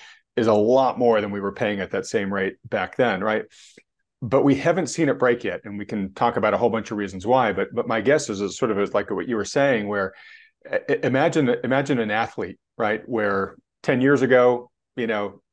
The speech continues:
if you asked them to run up a, a certain grade, they could run it at a certain speed. Ten years later, you would expect them to be slower, that that grade would, would,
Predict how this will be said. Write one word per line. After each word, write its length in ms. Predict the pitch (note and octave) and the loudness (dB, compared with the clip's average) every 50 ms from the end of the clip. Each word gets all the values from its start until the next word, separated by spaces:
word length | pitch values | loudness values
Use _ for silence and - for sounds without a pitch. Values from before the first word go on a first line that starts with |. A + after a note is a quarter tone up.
| _ | _
if 380 | - - - - - B2 - - | -20 -18 -14 -10 -8 -8 -4 0
you 120 | A2 G#2+ | 2 2
asked 200 | A2 A2 A2 - | 2 2 0 -2
them 120 | - A2+ G#2+ | -2 -2 0
to 100 | A2 G#2 | 0 0
run 200 | F#2+ A2 G#2+ G#2+ | 0 0 0 -2
up 120 | G#2 - | -2 -2
a, 200 | A2 G2+ G2 F#2+ - - - - - _ - | -2 -2 -2 -4 -6 -12 -20 -20 -14 _ -10
a 80 | - | -6
certain 360 | - - C#3+ C#3 - B2 A2+ | -2 2 2 2 2 0 0
grade, 320 | G#2+ A2 A#2 A2 A2+ A#2 G2 | 2 2 4 4 4 2 0
they 80 | G2+ | -2
could 200 | G2 - G#2 G2 | -4 -6 -6 -4
run 120 | G#2 A2 A2+ | -4 -2 -2
it 120 | A2+ G2+ | -2 -4
at 80 | G2+ F#2 | -4 -6
a 40 | F2+ | -8
certain 320 | - - A#2 G#2 - G2 | -6 -4 -4 -4 -4 -6
speed. 420 | - - - G#2 G2 F#2+ F2+ F2 - _ _ _ _ _ _ _ _ - | -6 -4 -2 -2 -2 -2 -4 -8 -12 _ _ _ _ _ _ _ _ -2
Ten 160 | - D#3+ D#3 | 0 2 4
years 180 | C#3+ C3 A2+ A2 | 4 2 2 2
later, 340 | A#2+ C3 C#3 D3+ B2+ A#2 G#2+ | 4 4 6 6 4 4 2
you 140 | G#2 A2 | 0 -2
would 100 | A2+ G#2+ | -2 -4
expect 400 | G#2+ G#2+ - - - B2 A2+ - | -4 -6 -4 -2 -2 -2 0 0
them 160 | - A#2 G#2+ G#2 | -2 -4 -4 -4
to 100 | - G2+ | -6 -8
be 120 | F#2+ G2 | -8 -8
slower, 500 | - - - A#2 A2 G#2+ G2+ E2 D#2 D#2 - | -8 -4 0 0 2 2 0 -2 -4 -6 -8
that 120 | G#2+ G2 | -8 -4
that 200 | - G2+ F#2+ - | -4 -4 -4 -4
grade 340 | - - G#2+ G2+ G2+ G2 G2 | -4 -2 -2 -2 -2 -2 -4
would, 200 | F#2+ F#2 F2+ G2+ | -6 -8 -8 -6
would, 220 | A2+ G2+ F2+ F2 | -4 -4 -4 -6